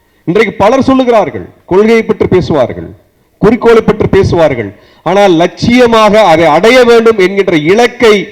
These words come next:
நிர்ணயம் செய்து இயங்குபவர்கள் மிக குறைவானவர்கள் தான்.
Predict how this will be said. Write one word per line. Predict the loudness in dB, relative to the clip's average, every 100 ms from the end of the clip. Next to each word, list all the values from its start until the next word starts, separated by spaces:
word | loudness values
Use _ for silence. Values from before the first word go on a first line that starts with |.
| -16 -10 0
நிர்ணயம் | 0 2 2 2 2
செய்து | 0 0 -2 0
இயங்குபவர்கள் | 0 2 2 2 2 4 2 0 -2
மிக | -4 -2
குறைவானவர்கள் | 0 0 0 -2 -4 -2
தான். | -2